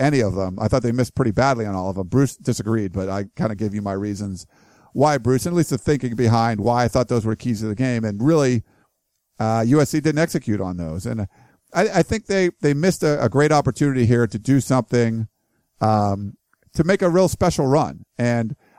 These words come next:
I think Steve Sarkisian needed that because of the off-the-field stuff.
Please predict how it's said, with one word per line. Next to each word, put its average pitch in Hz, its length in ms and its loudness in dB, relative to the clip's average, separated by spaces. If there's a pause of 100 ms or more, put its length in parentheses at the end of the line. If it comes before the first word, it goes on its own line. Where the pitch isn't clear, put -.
I 127 80 2
think 190 180 0
Steve 180 200 -2
Sarkisian 147 460 0
needed 147 340 0
that 165 300 0 (420)
because 135 480 2
of 113 500 2 (600)
the 120 100 0
off-the-field 127 560 2
stuff. 147 440 -2